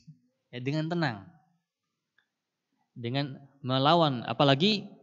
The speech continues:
orang-orang yang memfitnah kita. Ya, dari orang-orang yang satu manhaj dan dari orang yang beda manhaj, sama. Orang yang tauhid punya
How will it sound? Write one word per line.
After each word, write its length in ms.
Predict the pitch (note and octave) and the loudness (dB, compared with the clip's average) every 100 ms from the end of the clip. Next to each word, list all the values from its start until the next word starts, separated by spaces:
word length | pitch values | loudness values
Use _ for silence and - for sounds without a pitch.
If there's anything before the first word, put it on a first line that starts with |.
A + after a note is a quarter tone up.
| _ | _
orang-orang 720 | C3 C3+ D3+ D3 C#3 D#3 F#3+ | 0 2 2 2 4 4 2
yang 80 | F3+ | 2
memfitnah 640 | D#3+ D3+ - - G3 F3+ | 2 0 -2 -2 0 0
kita. 320 | D3 D#3 A2+ - _ _ _ _ _ _ _ _ _ _ _ _ | 0 -4 -8 -16 _ _ _ _ _ _ _ _ _ _ _ _
Ya, 160 | - B2 | -12 -2
dari 240 | C3+ F#3+ | 4 4
orang-orang 480 | F#3+ E3+ G3 F#3 G3 | 4 6 6 8 6
yang 80 | G3 | 6
satu 160 | G3 | 4
manhaj 400 | F3+ F3 D#3+ G#3+ | 8 8 8 4
dan 240 | F3+ F3+ F3+ D#3 | 4 2 2 0
dari 240 | D3+ F#3+ | 2 4
orang 180 | E3+ F3 | 4 4
yang 140 | G#3 A3+ A3 _ _ _ _ - | 2 -2 -6 _ _ _ _ 6
beda 240 | E3+ A#3 | 8 8
manhaj, 400 | C4+ B3+ F3+ B2 - _ | 6 4 2 -2 -10 _
sama. 460 | - C#4+ F#3 - _ _ _ _ _ _ _ _ _ _ _ _ _ _ _ _ _ _ _ _ _ | -2 0 0 -6 _ _ _ _ _ _ _ _ _ _ _ _ _ _ _ _ _ _ _ _ _
Orang 240 | D3 G3+ E3+ | 4 6 4
yang 80 | |
tauhid 320 | D#3 C3+ F3+ G#3 - - - - _ _ _ _ _ _ _ _ _ _ _ _ _ _ _ _ | 4 6 4 4 -6 -20 -20 -20 _ _ _ _ _ _ _ _ _ _ _ _ _ _ _ _
punya 480 | - E3 E3 E3 C3+ | 4 6 6 2 0